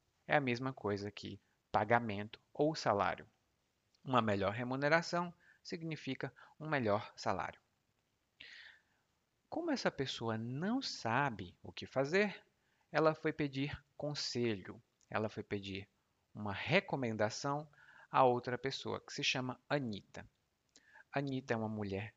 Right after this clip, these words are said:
vivida, ou seja, uma mulher com muita experiência. Geralmente, quando a gente diz uma pessoa é muito vivida, a gente pensa numa pessoa com idade avançada,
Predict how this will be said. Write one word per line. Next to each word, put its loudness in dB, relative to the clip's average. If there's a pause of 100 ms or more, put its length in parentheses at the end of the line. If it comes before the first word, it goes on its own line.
(120)
vivida, -4 (640)
ou -8
seja, -2 (340)
uma -2
mulher 2
com -4
muita 0
experiência. 0 (1080)
Geralmente, 0
quando -2
a 4
gente -6
diz -6
uma -4
pessoa -4
é -2
muito -8
vivida, -2 (520)
a -2
gente -4
pensa 2 (880)
numa -2
pessoa -2
com -4
idade 2 (160)
avançada, 0